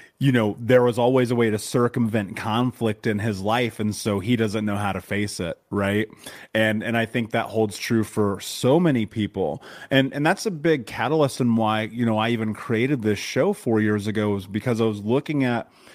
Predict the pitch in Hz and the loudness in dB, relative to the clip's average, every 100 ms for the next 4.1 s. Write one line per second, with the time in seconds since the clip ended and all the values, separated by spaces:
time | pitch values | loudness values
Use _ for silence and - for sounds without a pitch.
0 | - - 117 127 131 120 123 123 113 104 | -20 -2 2 2 4 4 4 4 2 0
1 | 101 - 123 143 127 110 123 113 101 - | -2 -2 -2 0 -2 0 0 0 0 -4
2 | - 120 147 117 - - - - 131 110 | -4 0 2 2 -2 -20 -20 -6 0 2
3 | 117 110 - _ _ - 160 120 - 120 | 0 -2 -6 _ _ 2 4 2 2 0